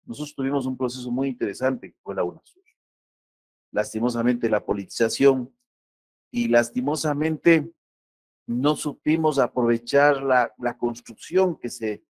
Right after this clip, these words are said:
que se dio, porque siempre iban a existir tintes políticos. Es parte de la madura-, de, de un proceso de madurez, de la construcción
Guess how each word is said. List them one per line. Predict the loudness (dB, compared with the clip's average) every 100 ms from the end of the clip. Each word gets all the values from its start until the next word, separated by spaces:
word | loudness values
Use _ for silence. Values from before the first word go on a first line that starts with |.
| _ _ _ _
que | -4
se | 0 0
dio, | 4 4 2
porque | -6
siempre | -10 -4 -2 -2 4 4 4 0
iban | -2 0 0
a | -4
existir | -12 -20 -14 -14 -14 _
tintes | -20 -20 -14
políticos. | -8 -8 -8 _ _ _ _ _
Es | -10
parte | 0 2 2 -4
de | -2
la | -2
madura-, | -2 -2 -2 -4 -6 _ _ _
de, | -4
de | -2 -2
un | -2
proceso | 0 0 -2 0
de | 0
madurez, | 0 0 0 0 0
de |
la | -4
construcción | -6 -18 _ _ 0 2 0